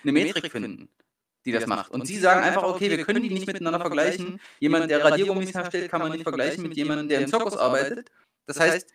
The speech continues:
wir bilden es einfach auf ihren Lohn ab. Der Witz ist aber, vorher wird schon reingesteckt, dass der Lohn, den sie verdienen, damit zu tun hat, wie produktiv oder wie viel Humankapital da drin steckt.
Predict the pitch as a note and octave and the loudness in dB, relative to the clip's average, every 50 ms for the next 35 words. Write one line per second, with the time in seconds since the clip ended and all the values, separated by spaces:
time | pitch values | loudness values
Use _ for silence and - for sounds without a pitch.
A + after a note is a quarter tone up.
0 | _ - C#3+ D3 C#3+ E3 E3 E3 G3 G3+ F#3+ - - F3+ D#3+ - - - - E3+ | _ -2 0 2 4 4 4 4 2 0 0 -2 0 0 0 -2 -2 -2 -2 -2
1 | E3 D#3 C#3 C#3+ D#3+ D#3 F3 - - - - A#2 A#2 A#2 A3+ - - G#2+ G#2+ G#2+ | 0 0 2 2 0 0 0 -2 -4 -2 -2 0 0 0 -2 -4 -6 -8 -2 0
2 | C3+ D3 F3 F3+ F3 E3+ F#3 F#3+ G3+ F#3+ E3+ F3 E3 - - E3 C#3+ D3+ - D3+ | 0 2 2 2 0 0 0 0 2 2 0 0 -2 -4 -6 -6 -4 -4 -2 -2
3 | G#3+ A3+ A#3 G3+ - D#3+ D#3 E3 - _ _ _ _ _ _ _ - C#3+ C#3+ C#3+ | -2 -2 -4 -4 -4 -6 -6 -6 -8 _ _ _ _ _ _ _ -4 -2 -2 0
4 | C#3+ D3 C3 B2 B2+ E3 A3 A#3 A3+ F#3+ D#3+ D#3+ D#3 E3 - D#3+ C#3+ C3+ D3 D#3+ | 2 2 2 2 2 2 0 0 0 0 0 0 -2 -4 -6 -6 -6 -6 -6 -8
5 | E3+ F3 E3+ D3 B2+ C3 F3 F3 F3 - - - - F#3+ F#3+ F#3+ F#3 F3+ F3+ F3+ | -8 -6 0 0 2 2 0 -2 -8 -10 -14 -12 -10 -8 -8 -6 -6 -6 -6 -6
6 | _ _ _ _ D#3+ D#3+ E3 - - D#3+ D#3 D3+ - - G3+ B3 A3 - D3 C#3+ | _ _ _ _ -14 -14 -8 -2 0 0 0 -2 -4 -10 -12 -12 -10 -4 -2 0
7 | C3+ C3+ D3 E3+ E3 - G3 E3 F3+ E3 C#3+ C#3+ F3 - F#3 F3+ F#3 F3+ - E3 | 0 0 -2 -4 -6 -6 -4 -4 -2 0 0 0 0 0 -2 -4 -6 -4 -2 0
8 | D#3 D3+ D3 D3 - G3 A#3 A#3 - - - - | 2 2 2 2 0 -2 -4 -6 -8 -12 -18 -20